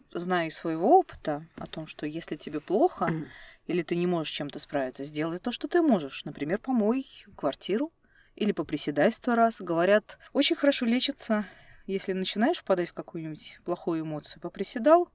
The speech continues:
Speaker 1: помыл квартиру, и как-то в следующий раз уже не хочется.
Speaker 2: А можно тебя спрошу, куда девается плохая эмоция?
Speaker 1: Она уходит через на-, мышечную на-, разгрузку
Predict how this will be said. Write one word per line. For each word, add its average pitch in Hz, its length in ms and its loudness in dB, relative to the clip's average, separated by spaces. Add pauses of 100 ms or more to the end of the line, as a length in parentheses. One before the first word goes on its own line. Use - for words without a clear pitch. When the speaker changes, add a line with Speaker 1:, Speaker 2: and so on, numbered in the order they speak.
(240)
Speaker 1:
помыл 240 280 4
квартиру, 160 540 0
и 147 40 -8
как-то - 460 -2
в - 60 -6
следующий 160 360 -8
раз 202 180 -4
уже 160 140 -8
не 151 120 -10
хочется. 254 480 -6 (260)
Speaker 2:
А 175 60 -4
можно 202 240 -2
тебя 175 120 -4
спрошу, 160 340 -4
куда 180 260 -4
девается 185 420 -6
плохая 147 400 -12
эмоция? - 260 -18 (160)
Speaker 1:
Она 180 540 -4
уходит 196 560 -6
через 190 420 -2
на-, 185 380 2
мышечную 190 800 -4
на-, 185 160 -2
разгрузку 175 640 -6